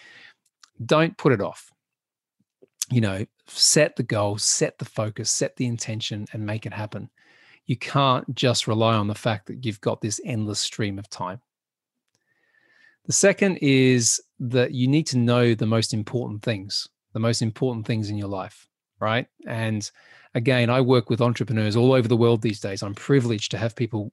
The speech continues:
connect with me every single day. And from all of those conversations, I'm starting to see patterns. And one of the big patterns I see is that people who are obsessed with their business are not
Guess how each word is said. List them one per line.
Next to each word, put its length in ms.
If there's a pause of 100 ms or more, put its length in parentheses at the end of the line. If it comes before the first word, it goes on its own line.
connect 320
with 120
me 260
every 320
single 340
day. 440 (720)
And 400
from 340
all 160
of 60
those 200
conversations, 800
I'm 140
starting 360
to 60
see 380
patterns. 680 (840)
And 640
one 200
of 60
the 60
big 160
patterns 300
I 100
see 440 (200)
is 240
that 240
people 300
who 160
are 80
obsessed 520
with 120
their 160
business 440
are 120
not 340